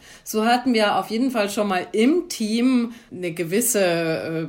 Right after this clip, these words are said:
Professionalität zu dem Thema, äh, drinnen und haben aber dann natürlich zu allen einzelnen kleinen und größeren Themen, die wir uns herausgesucht haben,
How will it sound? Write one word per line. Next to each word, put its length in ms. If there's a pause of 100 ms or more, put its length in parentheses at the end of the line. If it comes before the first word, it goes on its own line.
(160)
Professionalität 1600
zu 100
dem 240
Thema, 680
äh, 60
drinnen 500 (320)
und 200
haben 160
aber 160
dann 200
natürlich 560
zu 160
allen 440
einzelnen 1040
kleinen 680
und 160
größeren 960
Themen, 500
die 160
wir 160
uns 260
herausgesucht 920
haben, 340